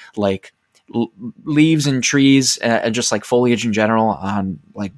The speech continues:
both the right and left side of the frame, and then, like, a path in the middle, and you, like, all these leaves sticking out, and, like, as the, um, as the, you know, the group,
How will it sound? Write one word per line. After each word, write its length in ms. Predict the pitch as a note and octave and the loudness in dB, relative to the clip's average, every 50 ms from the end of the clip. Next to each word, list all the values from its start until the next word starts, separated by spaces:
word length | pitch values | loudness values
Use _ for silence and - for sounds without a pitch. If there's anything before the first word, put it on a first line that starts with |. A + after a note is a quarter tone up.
| _ _ F#2+ - _ - | _ _ -20 -12 _ -2
both 300 | A#2 G#2+ G#2 - - - | -2 -2 -2 -4 -8 -12
the 120 | A2 G2 | -12 -10
right 220 | F#2 G2 G#2 G2 - | -8 -8 -10 -8 -6
and 100 | G2+ G2+ | -6 -6
left 140 | G2+ - | -6 -6
side 160 | - G#2+ G2 F#2+ | -8 -8 -8 -10
of 40 | |
the 60 | F#2+ G2+ | -10 -6
frame, 320 | - A#2+ B2 A#2 A#2 A2 | -2 0 0 2 2 2
and 80 | G2+ G2+ | 0 0
then, 100 | G2 F#2+ | -2 -4
like, 140 | F#2+ - | -8 -12
a 40 | - | -14
path 300 | _ - B2 A#2 A2+ - | _ -6 -4 -4 -4 -4
in 120 | A#2 G#2+ G2+ | -6 -6 -4
the 60 | G2+ | -2
middle, 360 | G#2+ A2 A2+ A2+ A2+ A#2 A2+ | -2 0 0 2 2 2 2
and 240 | E2+ - G2 G2 G2 | 0 -2 -4 -4 -4
you, 140 | G2+ F#2 - | -4 -6 -8
like, 200 | G2 F#2+ - - | -10 -12 -14 -14
all 100 | - G2+ | -12 -10
these 240 | F2+ G2 F#2 F#2 - | -8 -8 -8 -6 -2
leaves 240 | G#2 A2+ A#2+ A#2+ A2+ | 0 2 2 2 2
sticking 300 | - - A2+ - A2 A2 | 0 -4 -4 -4 -2 -2
out, 180 | G#2+ G#2+ G#2 F#2 | 0 -2 -2 -4
and, 80 | G2+ | -6
like, 220 | F#2+ F#2+ F#2 - _ | -10 -10 -12 -16 _
as 460 | - A2 A2+ A2 A2 A2 G#2 - - - - - - - _ - | -8 -6 -4 -4 -4 -4 -6 -8 -10 -10 -16 -20 -20 -20 _ -10
the, 340 | G#2 G2+ A2 G#2+ G#2 G2+ G2 | -6 -2 0 0 2 2 0
um, 380 | F#2+ F#2 F#2 F#2 F#2 F#2+ - - _ _ _ _ _ _ _ _ _ _ _ - - - - | -2 -4 -4 -6 -6 -6 -8 -10 _ _ _ _ _ _ _ _ _ _ _ -20 -20 -16 -8
as 260 | - A#2 A#2 A2+ G2+ - | -4 -4 -4 -4 -4 -4
the, 340 | A2+ A2+ G#2 G#2 G2 F#2 - | -4 -2 -2 -2 -2 -4 -4
you 100 | - G#2+ | -4 -4
know, 100 | G2+ G2 | -4 -2
the 140 | F#2+ G#2 G2 | -2 -4 -6
group, 420 | G2 G#2+ G#2 A2+ A#2+ A#2 A#2 - | -6 -4 -2 0 0 0 -2 -6